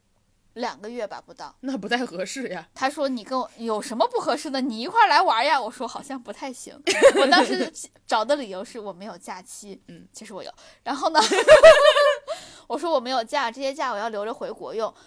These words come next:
Speaker 1: 所以我不能跟你们一块儿去玩。”他说：
Speaker 2: 嗯。
Speaker 1: “啊，那行吧，那你就，那你自己待着吧。”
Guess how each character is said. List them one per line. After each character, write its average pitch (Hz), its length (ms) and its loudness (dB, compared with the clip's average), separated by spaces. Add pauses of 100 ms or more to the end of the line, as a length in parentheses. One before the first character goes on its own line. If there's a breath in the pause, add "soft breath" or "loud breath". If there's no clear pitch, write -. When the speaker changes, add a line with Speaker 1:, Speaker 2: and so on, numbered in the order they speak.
Speaker 1:
所 240 120 -12
以 247 60 -4
我 220 120 -6
不 240 120 -16
能 196 300 -12
跟 220 160 -12
你 196 60 -18
们 190 100 -14
一 202 40 -12
块 233 140 -12
儿 202 40 -10
去 196 120 -16
玩。” - 220 -18
他 214 100 -14
说： 240 240 -12 (320 soft breath)
Speaker 2:
嗯。 349 120 -6 (100)
Speaker 1:
“啊， 302 120 -18
那 480 120 -12
行 240 200 -10
吧， 285 180 -8 (260 soft breath)
那 466 180 -8
你 240 220 -6
就， 254 540 -4
那 349 100 -6
你 226 120 -12
自 277 140 -16
己 208 100 -14
待 208 220 -10
着 233 80 -12
吧。” 185 140 -16